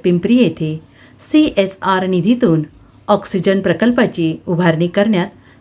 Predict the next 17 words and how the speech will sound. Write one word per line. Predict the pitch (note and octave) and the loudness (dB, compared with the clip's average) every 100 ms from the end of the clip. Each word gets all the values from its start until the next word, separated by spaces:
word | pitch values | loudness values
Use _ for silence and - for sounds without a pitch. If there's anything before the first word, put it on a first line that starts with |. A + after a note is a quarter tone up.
| - | -2
त्यांचा | C4 C4 B3+ D#4+ E4+ | 2 2 2 0 0
महत्त्वाचा | F#3 E3+ F3 F3+ F3+ C4+ | 0 0 -2 -2 -2 0
वाटा | G3 C3+ D#3 | 0 0 -4
होता. | D3+ D#3 D#3 D#3+ - _ _ - - - - | -4 -6 -8 -10 -14 _ _ -20 -20 -8 0
ड्रोनद्वारे | A#3+ B3+ D4+ E4 D#4 D4+ D#4+ E4+ - | 2 4 2 2 0 0 -2 -4 -8
सॅनिटायझरची | A3 E3 E3 F#3 F3 G3+ G3+ C#4 C4 | -2 -2 0 -2 0 0 -2 -6 -4
फवारणी | - B3 C#4+ D#4+ | 2 4 4 2
करून | D#4+ D#3 D#3 | 2 0 -2
घेतली. | D3+ C#3+ - D3+ D3+ _ _ _ _ _ - | -6 -8 -10 -12 -14 _ _ _ _ _ 2
विमान | B3 A#3+ C#4 F#4 | 4 6 4 2
सेवेद्वारे | - A3+ F#3+ F3+ A#3 A3 D#3+ D#3+ - _ _ _ A#3 | 0 -2 -2 -2 0 0 -2 -6 -16 _ _ _ 2
नाशिकची | A#3 - A#3+ A#3+ B3+ D4 | 4 4 -2 -2 -4 -2
कनेक्टिव्हिटी | G#3+ E3+ E3 G3+ A3+ C#4+ | 0 -2 -2 -4 -2 0
वाढवण्यासाठी | C#4+ D#3 D#3 D#3+ E3 E3+ A#3 | 2 2 2 0 0 -2 -2
प्रयत्न | B3 D#3 C#3+ D#3+ D3+ | -2 -2 -2 -6 -8
केले. | D3+ D3 D3+ D3+ _ _ _ _ _ _ B3+ | -8 -8 -8 -10 _ _ _ _ _ _ 4
मुंबई | B3+ A#3+ B3 C4+ | 6 8 6 2